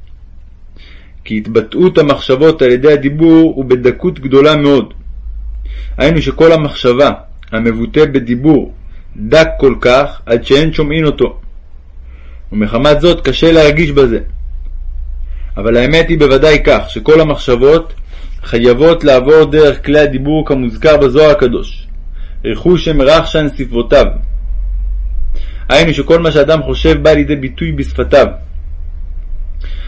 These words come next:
רק כיוון שדיבור השפתיים הוא בדקות גדולה, מחמת זאת אין שומעים את כל המחשבות כדיבור ממש.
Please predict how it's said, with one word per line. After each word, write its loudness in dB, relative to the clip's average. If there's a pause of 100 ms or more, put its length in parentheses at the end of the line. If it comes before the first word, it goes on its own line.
(160)
רק -4
כיוון 4
שדיבור 0
השפתיים 2
הוא 0
בדקות 0
גדולה, 4 (580)
מחמת 0
זאת 0
אין -4
שומעים -2
את -4
כל 2
המחשבות 0
כדיבור -2
ממש. -2